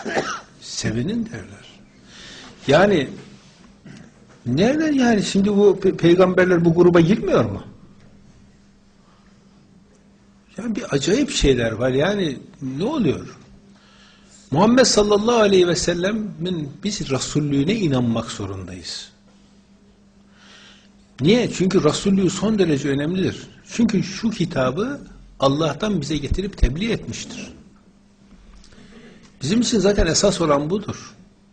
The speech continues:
Allah'ın elçisi. Yani bir insan Türkiye'nin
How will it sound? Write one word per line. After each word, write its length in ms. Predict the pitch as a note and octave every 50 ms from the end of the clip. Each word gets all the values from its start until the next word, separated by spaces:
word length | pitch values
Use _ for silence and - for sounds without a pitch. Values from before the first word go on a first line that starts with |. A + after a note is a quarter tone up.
| _ _ _
Allah'ın 340 | - B2+ C#3 E3+ F#3 G3+ G#3+
elçisi. 540 | G#3+ G#3 G3 - A3+ F#3+ - - B3 G3 C3+ - - - - - - _ _ _ _ _ _ _ _ _ _ _ - - - - - - - - _ _ _ _ _ - _ _ _
Yani 300 | - C#3 F#3 G#3+ G#3+ D#3+
bir 100 | D#3 G#3+
insan 520 | B3 C4+ B3 G3+ - F#3+ D#3+ D3+ F3 G3 G3+ - - - - - _ _ _ _ _ _
Türkiye'nin 760 | - - A3+ G#3+ G3 - - F#3+ D3+ B2 B2 D3 F#3 F#3+ F#3+ F3